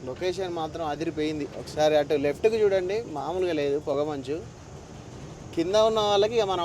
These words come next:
అవుపడం అన్నమాట. మొత్తం గుట్టలలో దాచుకున్నాం, ఆ మంచులో కప్పబడిపోయినాం అన్నట్టు. పొగ మంచు సినిమాలలో చూపించినట్టు మా ముందు నుండే ఇట్లా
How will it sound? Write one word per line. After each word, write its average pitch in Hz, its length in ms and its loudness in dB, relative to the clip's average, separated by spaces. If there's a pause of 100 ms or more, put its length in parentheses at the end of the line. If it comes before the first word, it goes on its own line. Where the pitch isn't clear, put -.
అవుపడం 208 360 8
అన్నమాట. 147 360 0 (260)
మొత్తం 156 340 -2
గుట్టలలో 180 460 2
దాచుకున్నాం, 151 440 0 (300)
ఆ 120 60 -4 (160)
మంచులో 151 380 -2
కప్పబడిపోయినాం 156 680 2
అన్నట్టు. 107 260 -10 (3500)
పొగ 139 120 -2 (140)
మంచు 190 280 0 (120)
సినిమాలలో 180 500 0
చూపించినట్టు 165 540 -2
మా 151 80 0 (100)
ముందు 170 320 -4
నుండే 185 240 -2
ఇట్లా 156 140 -2